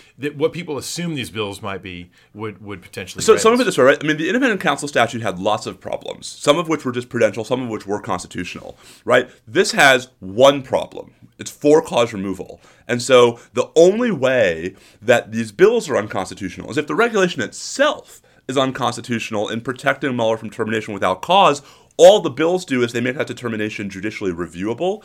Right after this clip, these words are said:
Speaker 2: The fact that the narrative coming from Lindsey Graham, from Mitch McConnell, from all of these other members is not, "We have constitutional concerns," it's just that we don't think the bill is necessary, is to me a real problem. Because by the time it is necessary,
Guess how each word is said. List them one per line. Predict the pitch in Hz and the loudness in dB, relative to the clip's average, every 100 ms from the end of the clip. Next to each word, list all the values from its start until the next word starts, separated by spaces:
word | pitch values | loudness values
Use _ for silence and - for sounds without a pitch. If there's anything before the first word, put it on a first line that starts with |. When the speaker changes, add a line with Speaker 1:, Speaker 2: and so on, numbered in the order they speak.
| - - _ _ _ 120 | -20 -20 _ _ _ 0
Speaker 2:
The | 151 | 0
fact | 147 175 202 - | 4 2 2 0
that | 190 185 | -4 0
the | 131 | 0
narrative | 123 123 131 143 117 92 | 2 4 6 6 2 -4
coming | - 139 139 | -2 0 0
from | 123 101 | -2 -2
Lindsey | 107 113 107 | -4 -6 -6
Graham, | 101 92 82 | -2 -2 -2
from | 101 101 | -6 -10
Mitch | 110 | -8
McConnell, | 107 101 107 98 82 | -10 -8 -4 -4 -6
from | - 98 | -6 0
all | 113 | 2
of | |
these | 123 113 | 2 -4
other | 98 | -4
members | 95 104 90 - - _ - | -4 -4 -6 -8 -18 _ -4
is | 139 | -2
not, | 117 131 147 - - | 0 2 2 0 -10
"We | 98 123 | -8 -2
have | 123 107 | 0 -2
constitutional | - 123 98 - 104 143 | -2 -4 -4 -12 -8 -6
concerns," | 147 170 180 208 226 226 - - _ | -4 -6 -4 -6 -8 -10 -16 -20 _
it's | 127 | -4
just | 139 143 | -2 -4
that | |
we | 104 | -2
don't | 127 | -2
think | 131 | -2
the | 113 | -6
bill | 98 98 | -2 -2
is | 92 | -2
necessary, | 95 120 135 - - 87 82 82 82 - - _ 196 | -2 -2 -2 -4 -2 -2 0 -2 -6 -10 -20 _ 0
is | 226 - | 0 0
to | 190 | 0
me | 180 | 2
a | 135 | 2
real | 139 143 143 | 4 4 2
problem. | - 147 139 90 90 | 0 0 0 -4 -10
Because | 113 135 123 - - _ _ _ _ | 2 2 2 -6 -20 _ _ _ _
by | - 247 | 4 4
the | 151 | 4
time | 143 160 202 | 0 0 0
it | 202 - | 0 -2
is | 113 143 | -4 -2
necessary, | 185 196 214 226 226 277 294 | -2 -2 -2 0 0 0 -4